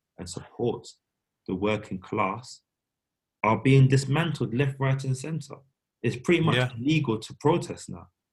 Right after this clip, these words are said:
Speaker 2: Yeah.
Speaker 1: Protesters we're seeing
Speaker 2: Yeah.
Speaker 1: spent fifty-eight, getting sentenced to fifty-eight days in prison.
Speaker 2: Yeah.
Speaker 1: Where some people can even do a sex offence, get caught for it, and do no day time in prison.
Speaker 2: <laughs> Facts. Facts.
Speaker 1: It's very wild
Speaker 2: Bro.
Speaker 1: right now.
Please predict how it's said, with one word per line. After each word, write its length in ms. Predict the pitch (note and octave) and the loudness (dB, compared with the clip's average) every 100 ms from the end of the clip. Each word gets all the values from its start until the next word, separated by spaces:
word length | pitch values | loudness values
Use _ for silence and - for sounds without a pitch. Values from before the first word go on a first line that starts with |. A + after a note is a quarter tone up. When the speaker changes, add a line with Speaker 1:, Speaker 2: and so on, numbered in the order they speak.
| _ _ _ _ - | _ _ _ _ -12
Speaker 2:
Yeah. 300 | A2+ C#3 F3 | 2 6 6
Speaker 1:
Protesters 400 | - - - A2 | 4 -8 -4 0
we're 100 | A2 | 0
seeing 280 | - B2+ A2+ | 0 0 0
Speaker 2:
Yeah. 60 | - _ _ | -4 _ _
Speaker 1:
spent 400 | - - B2+ B2+ | -12 -2 -2 -2
fifty-eight, 600 | - C3 C3 C3 B2+ C3 - - | -4 -4 0 0 0 -2 -10 -2
getting 160 | C3 | 0
sentenced 380 | B2 C3 C3 C3 | 0 -2 -2 -10
to 180 | - - | -10 -6
fifty-eight 340 | C3+ C#3 C3+ C3+ | -2 0 0 0
days 200 | C3 A#2+ | 0 0
in 100 | A#2+ | -2
prison. 380 | D#3 D3+ F#2+ F#2 _ _ _ _ _ _ _ _ _ - | 0 0 -2 -10 _ _ _ _ _ _ _ _ _ -6
Speaker 2:
Yeah. 260 | A2+ B2+ B2+ _ - | -2 -2 -2 _ -2
Speaker 1:
Where 160 | A#2 | 0
some 220 | A2+ D3 C#3 | 2 0 2
people 240 | D3 C3 | 2 0
can 180 | C3 B2 | 0 0
even 200 | A#2+ A#2 | 0 -2
do 120 | A2+ | -2
a 40 | A2 | -2
sex 340 | - - - | -2 -4 -6
offence, 360 | G#2 G#2 F#2 - | -6 -6 -6 -2
get 200 | C#3 C#3 | -2 0
caught 280 | C#3+ C3+ - | 0 0 -2
for 100 | D#2+ | -4
it, 40 | |
and 100 | F#2+ | -4
do 140 | G#2+ A#2 | -2 -2
no 200 | B2 B2+ | 0 0
day 180 | B2+ C3+ | 0 -2
time 240 | C3+ C3 C3 | -4 -4 -2
in 160 | B2+ | -2
prison. 320 | D#3 C#3 G2 _ _ - | -2 -2 -4 _ _ -4
Speaker 2:
<laughs> 460 | C3 - _ _ | -4 -6 _ _
Facts. 540 | - - G2+ - - - _ _ _ _ _ _ _ _ _ _ _ _ _ _ _ _ _ | -6 0 0 -2 -12 -12 _ _ _ _ _ _ _ _ _ _ _ _ _ _ _ _ _
Facts. 260 | - B2 F2+ | -4 -4 -4
Speaker 1:
It's 120 | - | 0
very 200 | C#3 B2+ | 4 4
wild 220 | B2 C#3 | 4 2
Speaker 2:
Bro. 80 | C3+ | 2
Speaker 1:
right 180 | B2 - | 0 -6
now. 160 | - | -20